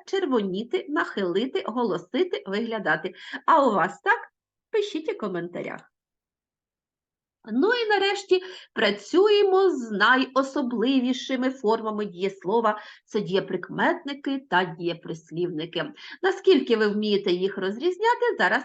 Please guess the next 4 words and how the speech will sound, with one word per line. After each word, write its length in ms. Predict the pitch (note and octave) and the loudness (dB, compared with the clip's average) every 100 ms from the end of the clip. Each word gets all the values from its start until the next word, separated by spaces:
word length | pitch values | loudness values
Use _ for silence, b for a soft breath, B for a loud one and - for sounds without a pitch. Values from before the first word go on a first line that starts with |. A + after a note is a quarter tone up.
| - | -6
побачимо. 600 | F#3 D#3+ E3+ - F3 E3 B B B | -6 -4 -4 -6 -8 -10 B B B
Запишіть 600 | C#4 G#4 G4 F#4 C4+ - | -2 4 4 4 0 2
подані 400 | A3+ G#3+ G3+ G3+ | 2 4 2 0
дієслова 560 | G3 G#3+ A#3 F#4 G#4 | 0 0 0 -2 2